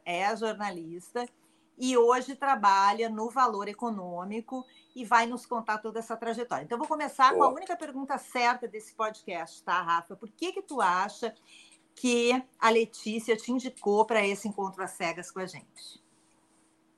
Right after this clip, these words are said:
Speaker 2: Olha só, eu acho que ela me indicou porque a gente é um daqueles casos, não sei se raros,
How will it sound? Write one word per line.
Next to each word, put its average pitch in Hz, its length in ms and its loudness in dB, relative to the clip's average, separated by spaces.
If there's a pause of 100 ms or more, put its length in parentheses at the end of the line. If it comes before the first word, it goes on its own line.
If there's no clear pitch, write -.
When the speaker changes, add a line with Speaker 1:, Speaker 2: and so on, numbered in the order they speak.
(140)
Speaker 2:
Olha 104 200 6
só, 92 380 6 (460)
eu 117 200 12
acho 127 220 12
que - 80 8
ela 127 140 12
me 127 120 6
indicou 127 320 6
porque 135 220 4
a 127 60 12
gente 127 260 4
é 131 40 8
um 127 80 4
daqueles 131 440 8
casos, 120 640 10
não 160 160 8
sei 165 180 10
se - 140 6
raros, 123 520 12